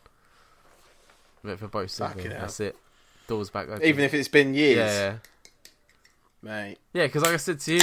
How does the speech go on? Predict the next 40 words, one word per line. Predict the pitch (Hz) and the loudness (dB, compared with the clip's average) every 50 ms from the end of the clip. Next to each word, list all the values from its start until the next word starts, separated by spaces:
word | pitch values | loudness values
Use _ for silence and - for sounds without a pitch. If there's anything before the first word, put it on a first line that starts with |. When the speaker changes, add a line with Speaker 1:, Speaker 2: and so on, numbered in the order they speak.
| 165 131 | 4 4
Speaker 1:
like, | 117 113 110 107 | 4 2 2 2
I | |
don't, | 110 139 139 135 131 123 120 117 107 - _ _ _ - - - - - - _ _ _ _ _ _ _ - - - - _ - | 0 -2 -2 -2 -2 -4 -6 -8 -10 -12 _ _ _ -20 -20 -20 -20 -20 -20 _ _ _ _ _ _ _ -20 -20 -20 -20 _ -6
that's | - 135 - - | -6 -6 -6 -2
why | 135 127 123 | 0 0 0
me | 120 127 120 117 | 2 0 -2 -2
and | 117 123 | -2 -4
you | 131 131 | -6 -4
get | - 131 98 | -2 -4 -4
on | 104 107 101 | -4 -4 -6
so | - - 113 | -4 -4 0
well, | 110 127 127 107 95 | 2 2 2 2 0
'cause | - 107 | -2 -8
there's | 101 95 107 | -10 -6 -4
no | 123 110 | -4 -4
time | 101 - - 123 120 120 120 113 110 107 104 98 - _ _ _ _ _ _ _ _ _ _ _ _ _ _ _ _ | -4 -4 -2 -2 0 0 -2 -4 -6 -8 -10 -12 -14 _ _ _ _ _ _ _ _ _ _ _ _ _ _ _ _
difference, | - 104 - - 90 87 90 | -12 -12 -10 -10 -10 -10 -10
is | 107 104 | -10 -8
there? | 98 95 90 82 | -6 -6 -6 -6
It's | 76 - - - | -8 -10 -10 -6
like, | 101 95 90 82 - _ - - - - - - - | -6 -6 -6 -6 -10 _ -16 -18 -16 -16 -18 -18 -12
Speaker 2:
No | - 139 131 120 | -8 -6 -6 -4
time | - - 131 131 131 127 120 | -4 -2 -2 -2 -2 -2 -2
lapse, | 113 - 135 117 104 98 104 | -2 0 0 0 0 0 -4
Speaker 1:
no, | 113 | -6
Speaker 2:
yeah. | 123 120 113 98 - | -8 -10 -12 -12 -14
Speaker 1:
if | - - 139 | -8 0 0
I | 135 127 | 0 0
speak | - - - 127 98 - | 0 -2 -6 -6 -8 -8
to | - - | -8 -6
you | 117 110 110 104 | -6 -4 -6 -6
tomorrow | - - 113 113 117 117 113 107 104 101 101 101 | -8 -6 -2 0 2 4 4 4 4 2 2 0
or | 101 | -2
I | 95 | -4
speak | - - 127 107 90 - | -4 -8 -8 -8 -8 -10
to | - 110 | -10 -8
you | 104 101 | -6 -6
in | 101 92 | -4 -4
a | 95 | -4
year, | 98 110 113 107 92 87 87 90 | -2 -2 0 0 0 -2 -4 -6